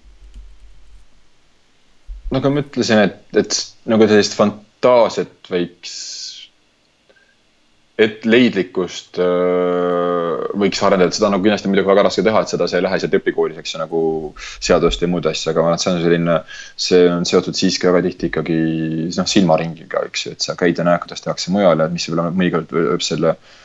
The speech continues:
lööb selle prunni eest ära, et, et okei, et ma saan teha asju teistmoodi ja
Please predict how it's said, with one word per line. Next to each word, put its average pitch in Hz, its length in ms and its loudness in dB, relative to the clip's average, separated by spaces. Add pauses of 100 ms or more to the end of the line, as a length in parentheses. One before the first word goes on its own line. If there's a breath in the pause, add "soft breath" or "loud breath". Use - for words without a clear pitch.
(420 soft breath)
lööb 85 160 0
selle 82 320 0 (880)
prunni 90 380 2 (320)
eest 87 260 2
ära, 82 160 4
et, - 140 -6
et 82 100 -4
okei, 85 240 2
et 85 80 -8
ma 80 80 -4
saan 85 240 -4
teha 82 160 -4
asju 78 240 -4
teistmoodi 80 560 -2
ja 78 80 4